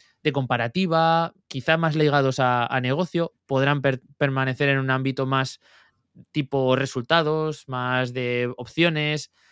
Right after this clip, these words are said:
y quizá por ahí pueda seguir explotando Google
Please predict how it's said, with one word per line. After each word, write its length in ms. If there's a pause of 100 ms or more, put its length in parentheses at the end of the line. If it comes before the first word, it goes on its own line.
(180)
y 160
quizá 300
por 140
ahí 160
pueda 300
seguir 260
explotando 520
Google 360